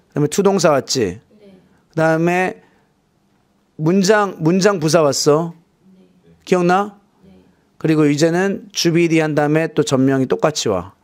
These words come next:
Speaker 2: 네.
Speaker 1: 투동사. 했어? 오케이. swallow.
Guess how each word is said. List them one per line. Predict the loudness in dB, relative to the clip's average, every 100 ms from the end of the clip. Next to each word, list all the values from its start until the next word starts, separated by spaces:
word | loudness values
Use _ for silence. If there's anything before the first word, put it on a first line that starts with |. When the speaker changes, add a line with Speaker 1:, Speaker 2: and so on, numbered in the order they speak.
| _ _
Speaker 2:
네. | -12
Speaker 1:
투동사. | -6 -2 0 0 0 0 -4 _ _ _ _ -4
했어? | -2 0 -2 -2 _ _ _ _ _
오케이. | -8 -2 -4 -4 _ _ _ _ _ _ -18 -18 _ -20 -14 -6
swallow. | 0 2 2 0 -4 -6